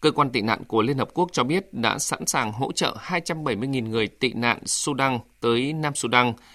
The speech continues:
và Cộng hòa Sát và những người Nam Sudan trở về quê hương.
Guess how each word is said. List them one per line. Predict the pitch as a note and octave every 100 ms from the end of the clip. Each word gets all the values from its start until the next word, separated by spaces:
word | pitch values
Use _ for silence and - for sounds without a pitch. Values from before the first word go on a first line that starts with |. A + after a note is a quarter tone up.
| -
và | A#2+ B2
Cộng | - A#2+
hòa | A#2 G#2+
Sát | - F3 A3 _ - - -
và | B2
những | A#2+ B2+
người | D#3+ B2+
Nam | G#2+ D3 D3+
Sudan | D3+ C#3+ C#3 -
trở | A#2+ E2+
về | G2
quê | - C3
hương. | C3+ B2+